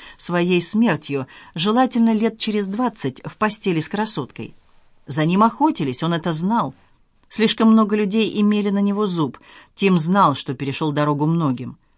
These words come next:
От его операций пострадали невинные в такой же степени, если не в большей, как и виновные.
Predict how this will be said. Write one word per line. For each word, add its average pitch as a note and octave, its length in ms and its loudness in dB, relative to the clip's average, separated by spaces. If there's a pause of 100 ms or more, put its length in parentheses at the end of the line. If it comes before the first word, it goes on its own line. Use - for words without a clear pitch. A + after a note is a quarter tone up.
(240)
От D3+ 180 -4
его F3+ 220 2
операций G3 600 0
пострадали F3 540 -4
невинные D3 600 0 (160)
в - 80 -12
такой F3 240 2
же D#3 120 0
степени, D3+ 600 -2 (260)
если D3+ 340 -2
не D#3 120 4
в B2+ 140 -4
большей, E3+ 420 0
как F#3 200 -4
и G#3 40 2
виновные. G3+ 580 2